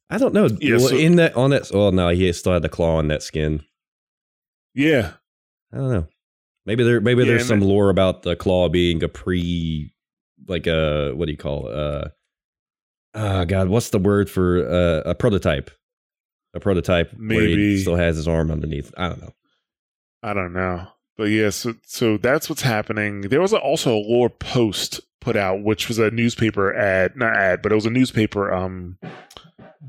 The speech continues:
Speaker 2: uh, article talking about this distillery in Cuba and how it used to be Cuba's biggest distillery, but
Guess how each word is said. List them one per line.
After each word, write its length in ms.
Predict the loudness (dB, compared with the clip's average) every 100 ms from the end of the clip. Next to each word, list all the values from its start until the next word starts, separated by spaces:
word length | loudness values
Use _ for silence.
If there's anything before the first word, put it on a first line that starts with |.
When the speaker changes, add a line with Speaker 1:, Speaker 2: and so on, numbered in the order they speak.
| _ _ _ _ -20 _ -10
Speaker 2:
uh, 160 | -6 -4
article 600 | -2 -2 -2 -2 -4 -6 _ _ _ _
talking 320 | -4 -4 -2 -2
about 300 | 0 -2 -2
this 180 | -4
distillery 880 | -2 -2 -2 -4 -2 2 2 2 -2
in 100 | -4
Cuba 640 | -6 -6 0 0 0 -2 -10 _ _ _ -10
and 200 | -4 -2
how 260 | 0 0
it 100 | 0
used 180 | -2 -8
to 60 | -6
be 140 | -6
Cuba's 380 | -4 -2 -2 -2
biggest 340 | -4 -4 -4
distillery, 880 | -6 -10 -2 2 4 4 2 0 -2 -10 -4
but 400 | 0 0 0